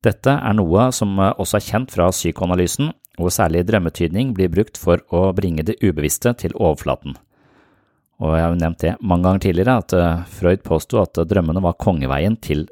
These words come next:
det ubevisste. Assagioli fremhever, eh, skriving av dagbok som en god måte å få kunnskap om seg selv på. Gjennom skriving kommer, eh, gjerne ubevisste ting frem. Noen, eh, mener sågar at dette skjer gjennom automatskrift,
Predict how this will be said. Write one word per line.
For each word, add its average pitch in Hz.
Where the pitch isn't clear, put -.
det 87
ubevisste. 71
Assagioli 110
fremhever, 87
eh, 104
skriving 101
av 110
dagbok 113
som 104
en 104
god 98
måte 104
å 90
få -
kunnskap -
om 85
seg 98
selv 69
på. 71
Gjennom 98
skriving 113
kommer, 90
eh, 113
gjerne 98
ubevisste 82
ting 104
frem. 147
Noen, 104
eh, 104
mener 92
sågar 104
at 113
dette 101
skjer 95
gjennom 85
automatskrift, 98